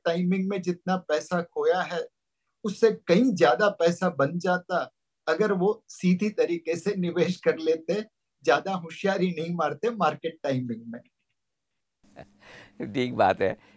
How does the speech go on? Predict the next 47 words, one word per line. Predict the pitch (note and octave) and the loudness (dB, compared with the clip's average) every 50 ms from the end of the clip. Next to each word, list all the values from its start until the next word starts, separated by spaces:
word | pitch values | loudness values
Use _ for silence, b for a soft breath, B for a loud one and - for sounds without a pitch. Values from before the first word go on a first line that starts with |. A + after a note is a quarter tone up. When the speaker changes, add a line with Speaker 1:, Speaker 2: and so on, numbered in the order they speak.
| b | b
Speaker 2:
क्योंकि | - B2+ B2+ A#2 B2 C3+ C3 B2 - - - C3+ - - - | -6 -6 -4 0 2 2 4 4 2 0 -2 -6 -6 -2 -2
होता | E4 D#4+ G#3+ | 2 6 8
है | F#3+ F#3+ | 8 8
ना | G#3 D#4 | 6 4
सबके | C#4 F#4 G3 - G#3+ | 2 0 2 2 4
मन | F#3 E3+ E3 | 4 4 4
में | D#3+ D#3+ D#3 D3 | 4 4 4 6
है | C#3 C3+ | 4 4
कि | - - - C#3+ | 2 0 0 0
भाई | C#3+ C#3+ D3 D3+ D3 - _ - | 2 2 0 0 -2 -8 _ -4
मैं | C3+ C3+ C#3 D#3+ F3 F#3+ F3+ F3 | -2 4 8 8 10 10 8 6
एकदम | D#3+ D#3 E3 F#3 F3+ E3 | 4 2 -2 -2 0 2
bottom | D3+ D3+ C#3 D3+ D#3 D3 | 2 2 2 0 0 0
पे | D#3 | -2
डालूंगा | C3 B2 B2 B2+ B2+ B2+ B2+ A#2+ | 0 0 0 0 0 0 0 0
पैसा | - C3+ A#2 - - A#2 A#2+ | 0 0 -2 -2 -2 -2 -2
तो | A2+ - A#2+ | -2 -4 -4
मेरा | A#2+ B2 B2 A2+ | -2 -2 -2 -4
पैसा | - A#2 G#2 G2 A#2 | -4 -4 -4 -4 -4
बहुत | G#2 G2 A2+ A2+ | -2 0 0 0
बन | G#2 G2+ G2+ G#2 | 0 -2 -2 -2
जाएगा, | G2+ G#2 A2+ B2 | -2 -2 -2 0
लेकिन | A#2+ A#2+ A#2 G2+ C#3+ - | 0 -2 -2 -2 -2 -4
ऐसा | G#2 F#2+ G#2 - B2 A#2+ | -2 -4 -2 -2 -2 -2
नहीं | G#2+ F#2+ F#2 G2 | -2 -2 -4 -4
है। | A#2+ C#3+ - B B B B B B B B B _ - | -4 -6 -10 B B B B B B B B B _ -6
पिछले | C#3+ - - D3 D3+ D3+ | -4 0 2 2 2 2
पच्चीस | D3 - _ _ _ _ - B2+ - - C3 C3 A#2+ - | 0 -2 _ _ _ _ -8 -6 -6 -6 -8 -10 -6 -4
सालों | - A2+ A2 A2+ A2+ A2 | -2 -2 -2 -2 -4 -6
में, | A2+ A2 | -6 -8
तीस | F#2+ _ - C3 C3 - - | -10 _ -10 -10 -10 -6 -4
सालों | - G#2+ G2+ G#2 G2+ | -4 -2 -2 -2 -4
में, | G2+ A2 | -6 -8
चालीस | F#2+ - A2 F2+ G#2 G#2+ G#2 - | -8 -6 -6 -4 -6 -6 -8 -6
सालों | - F#2 G2 G2+ | -6 -6 -4 -4
में | G2+ G2 | -6 -6
हमने | G2 G2 G2 F#2+ | -6 -6 -8 -8
कई | - - A2 B2 A#2+ | -8 -8 -6 -6 -6
bottom | G#2+ G2+ G2 - G#2 F#2+ F#2 F2 | -6 -6 -6 -6 -6 -8 -8 -8
बनते | E2+ E2+ E2+ F2+ D#2+ | -10 -10 -10 -10 -8
देखे | D#2+ E2 D#2+ - G2+ | -8 -10 -8 -8 -8
और | E2 | -8
उसके | E2 - - F2+ | -8 -8 -10 -10
बाद | E2 D2+ D2+ - | -10 -10 -10 -12
कई | - E2 D#2+ C#2 | -12 -10 -10 -12
हाईज | C#2+ - E2 F2 F2+ F2 D2+ | -10 -8 -4 -4 -4 -4 -4
भी। | - F2+ F#2+ - | -6 -6 -6 -6